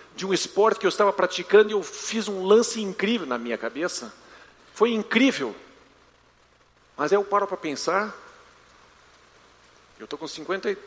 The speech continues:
dois, vamos arredondar cinquenta. Pra facilitar a conta, né?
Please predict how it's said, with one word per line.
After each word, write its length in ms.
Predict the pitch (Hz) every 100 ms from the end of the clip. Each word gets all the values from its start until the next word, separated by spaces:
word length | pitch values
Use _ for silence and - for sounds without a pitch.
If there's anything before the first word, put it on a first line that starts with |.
| -
dois, 300 | 135 104 -
vamos 160 | 151 165
arredondar 340 | 175 147 143
cinquenta. 640 | - 131 113 120 107 80 80 - - - - - - - - - - - - - - - - - - -
Pra 100 | 156
facilitar 520 | - 185 - 175 - 175
a 40 |
conta, 380 | - 202 135 90
né? 160 | 95